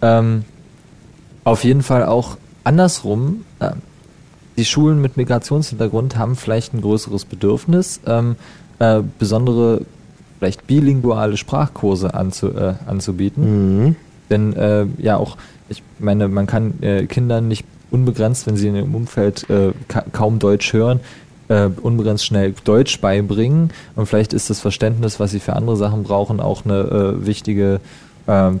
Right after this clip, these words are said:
Speaker 1: Triebfeder, um dann auch Deutsch zu lernen. Also das heißt, man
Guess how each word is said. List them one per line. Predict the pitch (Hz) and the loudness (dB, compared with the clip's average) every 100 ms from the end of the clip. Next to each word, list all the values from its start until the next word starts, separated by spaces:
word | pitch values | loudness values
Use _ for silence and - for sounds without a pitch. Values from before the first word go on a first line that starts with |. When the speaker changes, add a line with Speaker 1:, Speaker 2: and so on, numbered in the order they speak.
| - | -6
Speaker 1:
Triebfeder, | - 127 - 107 107 107 - | -4 -4 0 0 2 0 0
um | 104 | -2
dann | 98 | -2
auch | 98 87 | -4 -2
Deutsch | 107 139 156 - | 2 2 0 -8
zu | - | -2
lernen. | 98 92 95 135 139 | 0 2 2 0 0
Also | 104 95 | 0 -2
das | 98 | -2
heißt, | 104 98 - | -2 -2 -2
man | 95 95 | -4 -4